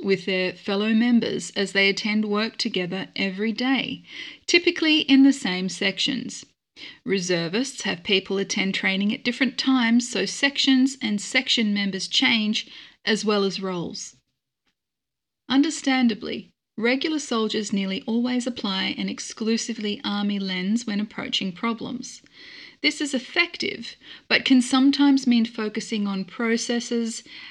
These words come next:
slash doctrine rather than the desired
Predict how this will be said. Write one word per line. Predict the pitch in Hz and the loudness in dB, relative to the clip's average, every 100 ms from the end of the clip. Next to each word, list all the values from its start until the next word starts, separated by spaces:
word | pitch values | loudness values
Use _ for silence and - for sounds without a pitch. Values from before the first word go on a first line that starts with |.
| - | -18
slash | - - - 208 185 175 - | -12 -10 -4 -4 -2 -4 -4
doctrine | 285 - - - 240 269 - - - | -6 -6 -6 -2 0 -2 -8 -20 -8
rather | 202 226 247 262 | 2 4 4 2
than | 233 226 | 4 4
the | 233 | 4
desired | 240 220 180 185 185 | 0 -2 -4 -4 -6